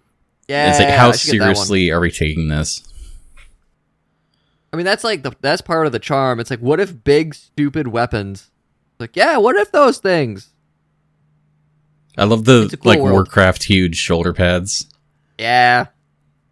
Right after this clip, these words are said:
Speaker 2: Where it's like, it's
Speaker 1: Yeah, I don't know
Speaker 2: impractical,
Speaker 1: what
Speaker 2: but also re-, it makes it a really cool profile.
Speaker 1: It does. And it's funny, like, you look at, like, Star Wars, right? And, like, the lightsabers, I feel like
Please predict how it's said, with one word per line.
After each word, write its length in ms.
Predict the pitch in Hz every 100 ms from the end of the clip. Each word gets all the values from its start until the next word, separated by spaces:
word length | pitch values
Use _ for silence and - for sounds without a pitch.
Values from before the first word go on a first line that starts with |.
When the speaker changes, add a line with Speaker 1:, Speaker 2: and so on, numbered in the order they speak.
| _ _ _ _ _ _
Speaker 2:
Where 100 | 95
it's 160 | -
like, 180 | 104 -
it's 160 | 101 -
Speaker 1:
Yeah, 60 | 127
I 40 |
don't 60 | 117
know 60 |
Speaker 2:
impractical, 520 | - 90 85 113 113 104
Speaker 1:
what 80 |
Speaker 2:
but 100 | 98
also 440 | 92 87 - 98 82
re-, 260 | 90 107
it 80 | 107
makes 220 | 127 117
it 40 | 127
a 20 |
really 200 | 113 92
cool 420 | - 170 170 113
profile. 800 | - 135 120 117 85 78 80 - - - _ _ _ _ _
Speaker 1:
It 120 | 160 147
does. 420 | 135 117 104 - _ _ _ _ _ _ _ _ _ _ _ _ _ _
And 100 | 196
it's 120 | 220
funny, 200 | - 240 226
like, 140 | 170
you 60 | 202
look 100 | 277
at, 60 |
like, 140 | 277 196
Star 340 | - 156 156
Wars, 240 | 131 120
right? 260 | 117 127 123
And, 140 | 127
like, 140 | 127 117
the 80 | 113
lightsabers, 580 | 127 127 160 156 160
I 80 | 151
feel 140 | 139 190
like 200 | 180